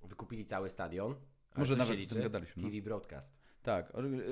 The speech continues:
Speaker 2: eyeballs.
Speaker 1: sorry, no to, że na YouTubie gościu sobie, dobra, no gościu wykręci se-, wykręci sobie pewnie ilość wyświetleń, bo nie brakuje ludzi, którym się nudzi i po prostu obejrzą to nawet for fun i zaczną sobie to rozsyłać po znajomych. Okej,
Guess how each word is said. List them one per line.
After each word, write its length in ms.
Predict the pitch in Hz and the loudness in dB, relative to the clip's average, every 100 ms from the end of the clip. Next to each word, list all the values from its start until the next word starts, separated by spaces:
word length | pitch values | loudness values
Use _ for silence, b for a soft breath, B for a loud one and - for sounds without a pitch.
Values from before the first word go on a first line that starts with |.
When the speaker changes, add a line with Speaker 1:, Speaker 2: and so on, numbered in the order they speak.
| - | 4
Speaker 2:
eyeballs. 240 | 147 92 85 | 4 4 4
Speaker 1:
sorry, 240 | 147 113 | 2 2
no 120 | 104 | 0
to, 160 | 101 135 | -2 -2
że 200 | 139 135 | 0 2
na 120 | 123 | 0
YouTubie 680 | 123 131 135 131 120 113 107 | -2 -2 0 2 2 0 -2
gościu 280 | 110 127 135 | -6 -6 -6
sobie, 320 | 131 117 117 | -8 -2 -2
dobra, 260 | 107 165 113 | 0 2 2
no 80 | 107 | 2
gościu 240 | 135 139 | -2 -4
wykręci 380 | 135 156 165 - | -4 0 0 -2
se-, 140 | 139 107 | -6 -6
wykręci 340 | 120 151 151 | -2 -2 -2
sobie 160 | 131 113 | -2 -2
pewnie 240 | 110 113 | -2 -2
ilość 200 | 110 104 | -2 -2
wyświetleń, 500 | 104 - 117 95 92 | -4 -6 -4 -2 -4
bo 280 | 95 95 92 92 B B | -2 -2 -4 -8 B B
nie 120 | 107 | -4
brakuje 380 | 104 - 127 117 | -2 -2 0 0
ludzi, 220 | 107 113 | 0 -6
którym 300 | 113 107 104 | -6 -2 -2
się 120 | 101 | -2
nudzi 240 | 110 113 101 | -2 -2 -4
i 40 | |
po 40 | 95 | -6
prostu 260 | 101 - | -8 -4
obejrzą 340 | 98 113 101 95 | 0 2 2 0
to 120 | - | -4
nawet 240 | 98 92 | -4 -6
for 180 | - 104 | -8 -8
fun 300 | - 92 90 - B B | 0 0 0 -6 B B
i 60 | 92 | -4
zaczną 240 | 107 117 | -4 -4
sobie 140 | 110 110 | -8 -6
to 100 | 107 | -4
rozsyłać 360 | 107 123 101 | -2 0 0
po 100 | - | -2
znajomych. 400 | 92 87 80 87 - | -2 0 -2 -4 -6
Okej, 300 | 156 165 76 | -2 0 0